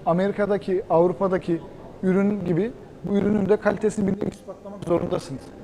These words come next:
Çünkü insana kullanacağınız için. Aslında C N'nin alınmış olması tıp içinde pek çok testin yapılması anlamına geliyor. Ha, ne olabilir?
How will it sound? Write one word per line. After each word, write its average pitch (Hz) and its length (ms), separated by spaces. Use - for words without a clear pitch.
Çünkü 160 160
insana 156 320
kullanacağınız - 720
için. - 160
Aslında - 320
C - 120
N'nin 202 240
alınmış 190 380
olması 180 420
tıp 208 120
içinde - 360
pek 202 180
çok - 180
testin 208 260
yapılması 202 460
anlamına 196 360
geliyor. - 300
Ha, 180 60
ne 208 140
olabilir? 208 420